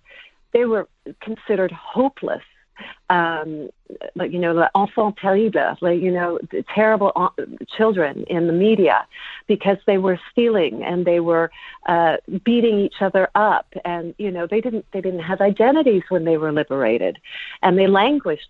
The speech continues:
at Buchenwald for close to two months before the children's organization brought them to France.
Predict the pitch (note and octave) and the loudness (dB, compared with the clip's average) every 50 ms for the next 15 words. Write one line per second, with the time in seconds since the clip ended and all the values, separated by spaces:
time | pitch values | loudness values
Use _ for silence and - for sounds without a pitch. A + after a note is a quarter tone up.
0 | _ _ - _ - F3+ F3 - - F3+ F3 E3+ E3+ E3+ E3+ E3+ E3+ - - - | _ _ -20 _ -12 -10 -8 -6 -4 -4 -2 0 0 2 2 0 0 -4 -6 -2
1 | - F#3 F3+ F3 F3 F3 - - G#3+ A3 A3+ A3+ - - _ - G#3 - - A#3 | 0 2 2 2 0 -2 -2 0 0 2 2 0 -4 -8 _ -10 -10 -4 -2 -2
2 | G#3+ G3 A#3 D4 D4+ A#3 G#3+ - - - G3 F3 - - - F#3 F3 F3 F3 F3 | 2 2 2 2 2 0 -4 -6 -4 -4 -4 -4 -4 -8 -6 -4 -4 -2 -4 -6
3 | - _ - - - - - - - _ _ - G3 F#3+ F#3 F3 - - - G3+ | -8 _ -20 -20 -20 -20 -20 -20 -20 _ _ 0 2 2 2 0 -2 -2 0 0
4 | F#3+ - G3 F#3+ F#3+ F3+ - F#3+ F#3 - F#3+ F3+ F3 F3 E3+ - F#3 F#3 F3 - | 0 0 -2 -4 -4 -2 0 -2 0 0 0 0 0 -2 0 2 0 0 0 -2
5 | - E3+ E3 - E3+ D#3 - - - E3+ E3 D#3+ D#3 - - - F3+ D#3 D#3 - | -6 -8 -2 2 2 2 2 0 -2 -6 -6 -6 -10 -12 -10 -10 -10 -10 -10 -4
6 | - G3 E3+ D#3 A#2 F2+ - | -2 0 0 0 0 -2 -6